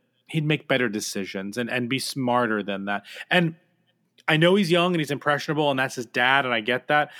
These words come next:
But the, I, I, I'm, I'm curious to see what they do with him next season because I'm not a hundred percent buying into that, even though I, I, I get, I get it. I think it makes sense. Does that make sense?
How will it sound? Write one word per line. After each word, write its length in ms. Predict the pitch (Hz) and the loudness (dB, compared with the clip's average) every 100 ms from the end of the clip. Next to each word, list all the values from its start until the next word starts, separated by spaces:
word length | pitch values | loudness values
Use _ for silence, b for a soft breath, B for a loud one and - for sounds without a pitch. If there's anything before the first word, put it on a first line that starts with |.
| B B | B B
But 220 | 156 131 | -2 0
the, 200 | 151 139 | 0 2
I, 80 | 139 | 0
I, 300 | 147 - 147 | 0 0 0
I'm, 100 | 151 | 2
I'm 160 | 156 156 | 0 0
curious 360 | - 208 214 185 | 2 2 2 0
to 60 | |
see 160 | - 170 | 0 2
what 200 | 156 139 | 2 2
they 100 | 127 | -2
do 220 | 107 139 | 0 0
with 180 | 151 170 | 0 0
him 80 | 156 | 0
next 220 | 165 - | -2 -2
season 280 | 170 165 165 | -2 0 -2
because 280 | 151 139 - B B B | 0 -2 -4 B B B
I'm 160 | 151 | 2
not 180 | 156 175 | 4 4
a 40 | 170 | 2
hundred 760 | - - - 185 185 170 160 | -2 -6 0 2 4 2 0
percent 460 | 147 139 143 127 113 | -2 0 0 0 2
buying 340 | 123 123 120 | 4 4 0
into 360 | 107 120 120 139 | -2 -4 -4 0
that, 280 | 147 151 - B B | 2 2 0 B B
even 260 | 185 175 160 | 2 4 6
though 160 | 151 139 | 4 4
I, 140 | 123 - | 0 -2
I, 100 | 127 | 0
I 140 | 139 | 2
get, 500 | 123 101 101 139 - _ _ | 0 -2 0 0 -2 _ _
I 100 | 131 | -2
get 260 | 110 127 113 | 2 4 2
it. 120 | 95 | 2
I 100 | 107 | -2
think 160 | 143 131 | -2 -2
it 80 | 117 | -2
makes 300 | 120 - - | -2 -4 -6
sense. 480 | 113 98 - - - | -4 -6 -6 -14 -6
Does 140 | 127 | 0
that 160 | 147 147 | 0 2
make 200 | 160 - | -2 0
sense? 460 | 180 190 - - | 0 0 -6 -14